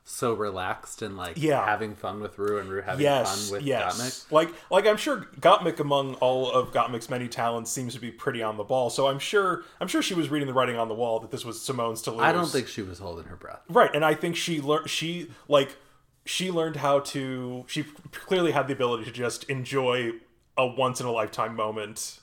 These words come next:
Speaker 2: and it was really fun to watch.
Speaker 1: Yeah, completely. Um,
Speaker 2: Loved her
Speaker 1: sh-,
Speaker 2: parents.
Speaker 1: she looked super corseted, but
Speaker 2: Yeah.
Speaker 1: she was breathing freely in this moment.
Speaker 2: Th-, what a lovely sentiment. Yes.
Speaker 1: Um, loved her
Speaker 2: <laughs>
Speaker 1: parents. Very cute. And I do think RuPaul has made a huge effort to, like,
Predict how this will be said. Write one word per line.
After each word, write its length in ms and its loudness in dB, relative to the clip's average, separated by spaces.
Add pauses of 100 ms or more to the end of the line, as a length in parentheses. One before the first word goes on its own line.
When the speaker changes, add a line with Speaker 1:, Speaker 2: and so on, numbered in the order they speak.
(140)
Speaker 2:
and 440 -6
it 280 -6
was 140 -4
really 220 -4
fun 160 -4
to 40 -10
watch. 300 -8
Speaker 1:
Yeah, 160 2 (140)
completely. 420 -10 (220)
Um, 420 -6
Speaker 2:
Loved 220 4
her 60 -4
Speaker 1:
sh-, 20 -8
Speaker 2:
parents. 340 -4
Speaker 1:
she 240 0
looked 320 -2 (100)
super 380 -2
corseted, 640 -2
but 120 -4
Speaker 2:
Yeah. 60 -6
Speaker 1:
she 120 -4
was 160 -6
breathing 400 -6
freely 440 -8
in 100 -10
this 200 -12
moment. 300 -4
Speaker 2:
Th-, 80 0 (140)
what 140 2
a 20 6
lovely 360 0
sentiment. 500 -10
Yes. 100 2
Speaker 1:
Um, 280 4
loved 240 4
her 100 2
Speaker 2:
<laughs> 140 -2
Speaker 1:
parents. 400 0
Very 300 0
cute. 400 0 (220)
And 120 2
I 140 6
do 200 0
think 240 -6
RuPaul 480 0
has 160 -8
made 200 -2
a 80 -4
huge 800 -2
effort 480 0
to, 140 -4
like, 260 -2